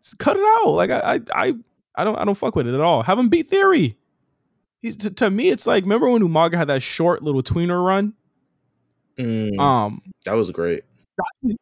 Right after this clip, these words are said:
Speaker 1: that's what he should be. He should be the Umaga of the, of, of, of the whole game, where he was, where Umaga was beating up everybody, not just, not just baby faces. Like, it should, that should be who Veer is. I don't know. Maybe I'm, maybe I'm wilding. Let, let me know, guys. Let me know.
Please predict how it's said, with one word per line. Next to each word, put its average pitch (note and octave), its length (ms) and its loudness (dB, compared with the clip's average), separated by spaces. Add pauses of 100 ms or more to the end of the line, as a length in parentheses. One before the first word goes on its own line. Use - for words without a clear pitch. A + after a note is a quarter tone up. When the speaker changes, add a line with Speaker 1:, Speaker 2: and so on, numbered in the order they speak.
(280)
Speaker 1:
that's F3+ 220 2
what C4+ 140 2
he C4+ 100 6
should B3 220 -2
be. E4+ 580 -2
He F3+ 160 -2
should G#3+ 220 -4
be G3+ 100 2
the A3 100 0
Umaga G3 400 0
of E3+ 200 2
the, E3 160 0
of, D#3 200 -2
of, D#3 320 -4
of D3+ 160 -4
the D#3+ 60 0
whole D#3+ 160 0
game, F#3 200 0
where F3+ 60 4
he F#3 60 4
was, F3 160 0
where D#3+ 200 0
Umaga E3 300 2
was D3+ 100 2
beating E3+ 180 0
up D#3+ 100 0
everybody, G#3 480 2 (480)
not E3+ 160 0
just, D#3 180 -2 (100)
not E3 180 0
just D#3+ 120 -2
baby E3 200 0
faces. G#3+ 340 -4
Like, D3+ 160 -2
it F#3+ 120 0
should, E3+ 180 -4
that B3+ 160 0
should A3 160 -8
be A#3+ 100 -2
who A3 140 0
Veer B3 240 -4
is. A2 400 -6 (600)
I - 80 0
don't B2+ 120 2
know. G2 160 -4
Maybe D3 240 -2
I'm, B2 120 -2
maybe D#3 220 0
I'm G#2+ 80 0
wilding. F2 300 -6
Let, F3 260 0
let A3 140 0
me G#3 100 4
know, G#2 340 -2
guys. G#2 280 -8
Let C#3+ 80 -4
me A#2+ 80 -4
know. E2 160 -8